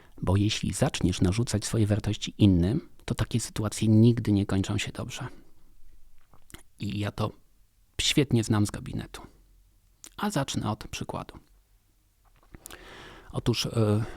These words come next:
był w mojej karierze taki czas, kiedy miałem w terapii dwie osoby przychodzące do mnie jedna po drugiej. Ja jestem ateistą, zaś obie te osoby były głęboko wierzące.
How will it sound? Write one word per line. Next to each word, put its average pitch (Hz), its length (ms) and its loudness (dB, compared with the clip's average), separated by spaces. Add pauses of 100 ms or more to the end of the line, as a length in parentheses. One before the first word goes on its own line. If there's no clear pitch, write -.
(140)
był 254 220 8
w - 60 2
mojej 123 200 8
karierze 113 420 2
taki 139 280 0
czas, - 460 -4
kiedy 117 200 -4
miałem 127 280 4
w - 40 -2
terapii - 380 -4
dwie 131 240 2
osoby 110 340 -2
przychodzące 117 540 -2
do 110 100 -2
mnie 104 160 4
jedna 110 240 0
po 120 120 -4
drugiej. 113 420 -6 (460)
Ja 135 80 -4
jestem 160 260 2
ateistą, 107 580 0 (140)
zaś - 200 -4
obie 160 240 0
te 104 140 -2
osoby 113 280 -2
były 104 220 0
głęboko 101 420 2
wierzące. 98 440 0